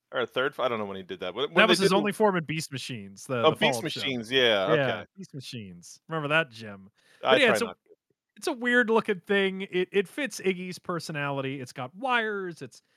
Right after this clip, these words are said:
Speaker 2: it's very bizarre. Um, <laughs> bizarre. And, uh, a lot of great dialogue. Uh, we have Ket Coin be like, "We saw an orangutan have a stand once." <laughs>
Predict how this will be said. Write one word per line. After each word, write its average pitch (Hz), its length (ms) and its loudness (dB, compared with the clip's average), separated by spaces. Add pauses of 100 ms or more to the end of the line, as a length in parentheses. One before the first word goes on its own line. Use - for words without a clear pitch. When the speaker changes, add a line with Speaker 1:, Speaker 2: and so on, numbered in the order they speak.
(240)
Speaker 2:
it's 175 220 2
very 214 260 2
bizarre. 147 640 2 (400)
Um, 117 480 -4 (320)
<laughs> - 320 -10
bizarre. 127 520 0 (1080)
And, 156 420 4
uh, 139 280 4 (340)
a - 20 -6
lot 185 180 8
of 202 80 2
great 196 180 4
dialogue. 180 580 4 (100)
Uh, 143 280 4
we 147 80 2
have 151 140 2
Ket 170 180 4
Coin 170 240 2
be 151 100 4
like, 143 200 8
"We 156 140 2
saw 208 260 6
an 180 80 4
orangutan 156 640 2
have 123 160 0
a 117 40 -4
stand 117 440 -4
once." 120 500 -8 (420)
<laughs> - 60 -20